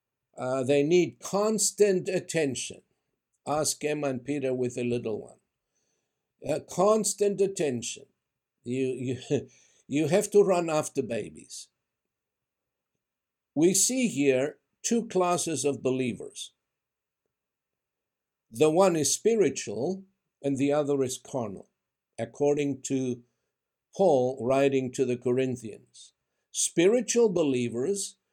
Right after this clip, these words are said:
are those who have grown and developed spiritually, but the carnal ones are those who remain babes in Christ. And they always need somebody to help them. Amen?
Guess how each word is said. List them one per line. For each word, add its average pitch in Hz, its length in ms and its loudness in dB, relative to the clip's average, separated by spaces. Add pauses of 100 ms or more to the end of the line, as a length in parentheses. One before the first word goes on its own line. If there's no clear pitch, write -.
(260)
are 131 120 4
those 156 420 2
who 139 160 0
have 120 240 -6
grown 156 540 4
and 123 240 -4
developed 139 560 0
spiritually, 160 840 -2 (1040)
but 131 160 0
the 139 80 0
carnal 196 560 2
ones 120 420 -2
are 127 80 0
those 139 360 2
who 131 120 0
remain 123 420 0
babes 123 380 -2
in 117 160 -4
Christ. - 580 -14 (960)
And 123 160 -4
they 127 160 2
always 147 560 2
need 135 300 0
somebody 131 540 -2
to 123 180 -10
help 107 340 -10
them. - 140 -18 (1300)
Amen? 143 480 0